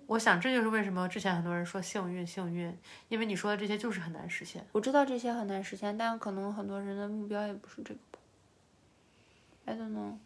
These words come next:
Speaker 1: 嗯，我其实会同意这句话，就是意思是说，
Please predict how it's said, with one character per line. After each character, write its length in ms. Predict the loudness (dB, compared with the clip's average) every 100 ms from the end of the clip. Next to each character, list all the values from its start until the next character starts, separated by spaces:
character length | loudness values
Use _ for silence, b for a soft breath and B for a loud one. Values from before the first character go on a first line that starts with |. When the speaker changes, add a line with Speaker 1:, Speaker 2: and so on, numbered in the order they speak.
| _
Speaker 1:
嗯， 540 | -4 -2 -2 -2 -4 -2
我 160 | 6 6
其 180 | 6 4
实 200 | 6 6
会 320 | 8 10 10
同 320 | 6 2 2
意 180 | 2 2
这 140 | 2
句 100 | 0
话， 380 | 0 2 2 0
就 140 | -2 0
是 80 | 2
意 160 | 2
思 100 | 2
是 160 | 0 -2
说， 400 | 2 6 6